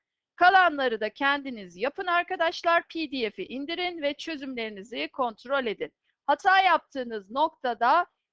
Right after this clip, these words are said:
bana videonun altında yorumlarda takılırsanız sorabilirsiniz veya hemen videonun o bölümünü dönüp tekrar izleyerek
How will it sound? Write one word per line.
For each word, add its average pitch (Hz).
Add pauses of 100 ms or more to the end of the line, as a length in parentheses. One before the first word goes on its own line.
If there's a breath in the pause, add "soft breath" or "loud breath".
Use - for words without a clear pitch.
(100)
bana 311
videonun 311
altında 269
yorumlarda 294 (540)
takılırsanız 277 (100)
sorabilirsiniz 302
veya 254
hemen 339
videonun 285
o 277
bölümünü 233
dönüp 294 (340)
tekrar 294
izleyerek 208